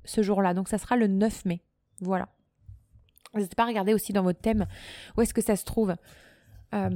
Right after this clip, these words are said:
moi, je sais que ça va venir faire un carré, tout ça, à mon soleil, puisque je suis Lion.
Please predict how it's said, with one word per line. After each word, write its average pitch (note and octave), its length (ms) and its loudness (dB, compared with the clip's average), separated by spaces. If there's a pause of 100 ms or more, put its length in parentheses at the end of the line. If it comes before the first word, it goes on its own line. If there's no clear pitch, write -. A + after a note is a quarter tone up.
(120)
moi, G#3+ 160 4
je G#3+ 100 4
sais B3 140 2
que - 80 -6
ça A3 80 2
va F#3+ 120 6
venir G3+ 200 2
faire G#3 220 2
un G3 80 4
carré, G3+ 480 4
tout - 100 -14
ça, A3 360 0
à A3 100 4
mon G#3 120 0
soleil, G#3 300 0
puisque - 240 -2
je G3 80 2
suis G3+ 220 0
Lion. F#3 260 4